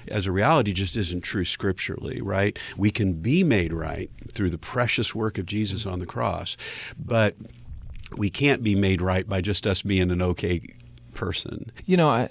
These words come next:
Speaker 2: I heard someone say this before, and I'd love to get your take on it, 'cause it was, it was very eye-opening for me. And, uh, it's this idea of we may be so scared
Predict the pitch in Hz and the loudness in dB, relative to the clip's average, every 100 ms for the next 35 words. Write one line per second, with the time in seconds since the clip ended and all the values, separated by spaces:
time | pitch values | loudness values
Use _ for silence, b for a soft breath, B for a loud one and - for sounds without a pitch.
0 | - 143 - 175 156 131 113 98 - 110 | 0 0 2 2 4 4 6 4 2 2
1 | 101 - 101 110 101 98 117 127 110 104 | 0 -4 -10 -2 0 4 4 4 2 0
2 | - 101 - 104 - 95 92 - 117 135 | 0 0 2 2 2 2 2 2 2 4
3 | 120 - - 123 113 117 175 185 123 120 | 4 2 2 4 4 4 6 6 6 6
4 | 113 117 104 - 98 95 92 87 90 98 | 6 4 4 4 4 4 4 0 0 -2
5 | 92 B B B B - 65 - - 131 | -2 B B B B -8 -4 -4 -2 0
6 | 151 143 180 185 143 127 120 110 104 101 | 4 4 6 6 8 8 8 6 6 6
7 | 98 95 - - 127 180 165 113 104 - | 6 2 -6 0 4 6 6 6 4 4
8 | 160 151 - - 92 85 | 6 4 4 4 4 2